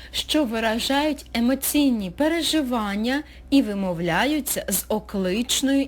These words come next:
інтонацією. Наприклад,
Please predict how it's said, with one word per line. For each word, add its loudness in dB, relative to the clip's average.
інтонацією. -2
Наприклад, 2